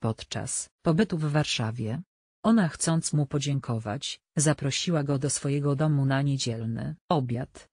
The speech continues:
Jej rodzice bardzo go polubili i wręcz pchają córkę w jego ramiona. Uważają, że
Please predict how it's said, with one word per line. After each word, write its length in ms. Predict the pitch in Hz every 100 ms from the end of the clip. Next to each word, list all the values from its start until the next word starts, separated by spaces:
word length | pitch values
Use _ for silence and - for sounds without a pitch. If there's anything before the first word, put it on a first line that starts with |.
| _ _ _
Jej 260 | 175 170 156
rodzice 480 | 143 139 170 - 135
bardzo 400 | 156 185 160 147
go 140 | 143
polubili 680 | - 135 131 147 170 147 131
i 60 | 127
wręcz 360 | 147 160 -
pchają 420 | - 170 156 143
córkę 400 | - 143 131 151
w 40 | 139
jego 260 | 139 131
ramiona. 640 | 135 131 123 113 117 117 143 _ _ _ -
Uważają, 760 | 196 151 127 117 117 120 160 - _
że 260 | 139 131